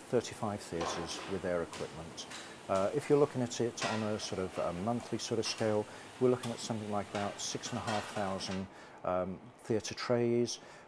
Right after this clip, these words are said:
probably something like thirty-five thousand individual instruments for the dental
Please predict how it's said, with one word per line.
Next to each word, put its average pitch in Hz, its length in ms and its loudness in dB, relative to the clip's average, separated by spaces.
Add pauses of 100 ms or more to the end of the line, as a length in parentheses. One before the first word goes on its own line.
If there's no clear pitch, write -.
probably 127 280 4
something 110 360 -2 (120)
like 98 220 -4 (360)
thirty-five 113 560 0
thousand 98 580 -4 (260)
individual 101 460 -2
instruments 95 640 -4
for 87 400 -2
the 87 360 -2 (120)
dental 113 480 0